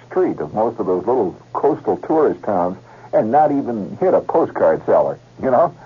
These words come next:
There's nothing. Well, this, this is, uh, the instinct to flee back <laughs> is, is, is overwhelming. And so the whole crowd, just like a great vast herd of geese,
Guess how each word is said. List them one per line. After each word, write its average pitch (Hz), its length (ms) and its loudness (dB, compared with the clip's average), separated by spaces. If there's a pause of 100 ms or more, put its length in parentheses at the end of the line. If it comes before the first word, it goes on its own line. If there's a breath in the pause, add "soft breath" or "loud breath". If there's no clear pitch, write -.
(260 loud breath)
There's 123 180 -2
nothing. 208 460 0 (540 loud breath)
Well, 110 360 2 (640 loud breath)
this, 233 160 -4 (180)
this 220 260 0
is, 190 160 -10
uh, 120 400 -6
the 143 120 -2
instinct 214 520 -4
to 117 80 -6 (160)
flee 240 320 -2
back - 500 0 (220)
<laughs> - 400 -10
is, - 720 0
is, 143 180 0 (160)
is 139 140 -4
overwhelming. 196 720 4 (460 loud breath)
And - 140 -2
so 123 160 0
the 110 180 4
whole 196 220 4
crowd, 185 380 4
just 127 160 -6
like 123 140 2
a - 60 -4
great 226 280 0
vast 123 460 2
herd 139 320 2
of 78 180 -4
geese, 139 280 -4